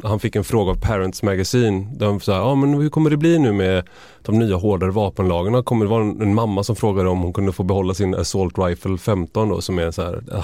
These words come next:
ah, helautomatiskt, eh, vapen då, för att försvara sin familj?" Och han då, är, som är en, en mes-, mesig demokrat då, han sa att, "Nej, nej, nej, alltså, du behöver inte det här. Du behöver bara en shotgun. Köp bara en shotgun." Det är det jag säger till min fru.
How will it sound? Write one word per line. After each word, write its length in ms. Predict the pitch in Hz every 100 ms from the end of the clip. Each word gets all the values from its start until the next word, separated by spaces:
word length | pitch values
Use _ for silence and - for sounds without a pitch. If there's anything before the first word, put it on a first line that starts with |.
| - -
ah, 180 | 110 113 -
helautomatiskt, 960 | 123 98 90 - 92 85 - 95 - 98
eh, 220 | 87 85
vapen 460 | 87 90 - 120
då, 160 | 113 85 - - - -
för 100 | -
att 60 | 101
försvara 280 | 104 104 92
sin 160 | 98
familj?" 420 | 85 113 135 92 - - - - - - - _
Och 100 | 117
han 280 | 131 139 131
då, 260 | 104 101 -
är, 140 | 110
som 200 | 107 101
är 60 | 98
en, 240 | 95 92
en 200 | 92 90 - 98 98
mes-, 400 | 104 90 - -
mesig 420 | 113 110 98 -
demokrat 460 | 92 98 92 - 113 -
då, 140 | 95
han 200 | 98 107
sa 220 | - 95
att, 100 | 90
"Nej, 180 | 110 135
nej, 100 | 123
nej, 140 | 104
alltså, 160 | 101 113
du 120 | 107
behöver 380 | 104 117 127 110
inte 140 | 120 123
det 40 |
här. 40 |
Du 80 | 92
behöver 220 | 90 120
bara 120 | 113 113
en 60 |
shotgun. 540 | 104 113 - 117 113 92 - -
Köp 220 | - 127
bara 120 | 143
en 60 | 127
shotgun." 400 | - 127 135 131
Det 60 | 147
är 40 |
det 60 | 156
jag 120 | 156
säger 180 | 165 147
till 120 | 143
min 120 | 139
fru. 300 | 135 160 139